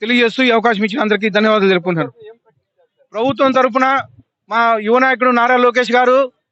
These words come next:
యాభై లక్షల రూపాయల డబ్బులు, అలాగే ఐదు ఎకరాల భూమి,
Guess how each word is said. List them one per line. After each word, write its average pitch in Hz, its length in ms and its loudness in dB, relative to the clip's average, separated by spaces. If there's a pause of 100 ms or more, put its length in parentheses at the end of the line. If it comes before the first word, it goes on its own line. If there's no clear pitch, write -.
(120)
యాభై 214 280 0
లక్షల 247 220 0
రూపాయల 247 340 2
డబ్బులు, 254 560 0 (480)
అలాగే 247 360 -2
ఐదు 240 220 0
ఎకరాల 254 260 0
భూమి, 254 580 0